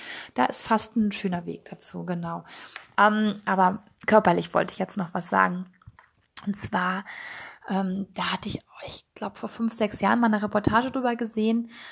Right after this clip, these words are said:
ähm, dass man angefangen hatte, in Amerika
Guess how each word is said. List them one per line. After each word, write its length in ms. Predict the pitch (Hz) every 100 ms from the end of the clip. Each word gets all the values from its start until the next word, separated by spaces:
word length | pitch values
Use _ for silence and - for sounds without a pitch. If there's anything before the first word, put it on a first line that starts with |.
| - -
ähm, 520 | 202 202 202 202 220 -
dass 300 | 202 202 220
man 140 | 208
angefangen 560 | - 208 247 240 220 214
hatte, 160 | 214
in 80 | 208
Amerika 1040 | 185 170 185 233 302 - 269 269 269 269